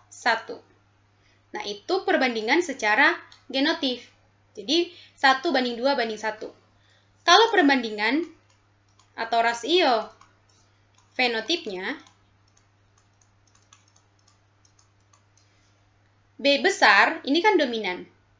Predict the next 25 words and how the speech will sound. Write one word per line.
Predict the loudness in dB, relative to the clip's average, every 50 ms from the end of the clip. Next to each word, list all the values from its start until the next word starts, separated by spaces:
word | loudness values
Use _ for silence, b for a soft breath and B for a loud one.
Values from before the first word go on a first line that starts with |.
| _ _ _ _ _ _
Berarti | -6 -2 2 2 0 0 -2 -2 -2 0 2
karena | 2 2 2 2 0
dia | 0 -2 -2 -2
dominan, | -2 0 2 2 2 2 2 0 0 -4 -8 -10 -12 _ _ _ _ _ _ _
tadi | -4 -2 0 0 0 0
untuk | 0 -2 -2 -6 -8 -8
B | _ -10 -4 0 0 2 2 2 0 -2 -2 -2
gen | -4 -4 -2 -2
B | -4 -4 -4 -4
itu | -6 -6 -4
dia | -2 0 -2 -2 -2
bulat, | -6 -8 -4 0 2 2 2 0 -6 -20 _ _ _ _ _ b b b b b b b b b _
maka | -10 -10 -10 -10 -4 2 4 6 6 4 2 -4 -14 _ -4
yang | 0 0 0 0 0 -2
B | -4 -4 -2
B | -2 -2
ini | -2 -2 -4 -4 0 0 0 0
juga | 0 -2 -2 -2 -4 -4
bulat. | -8 -6 0 0 0 0 0 -4 b b b b b b b b
B | -6 -2 -2 0 0
besar | -2 -2 -2 -4 -2
B | -2 -6 -8
kecil | -8 -8 -2 -2 -2 -2
juga | -2 0 2 2 2
bulat. | 2 2 4 6 6 4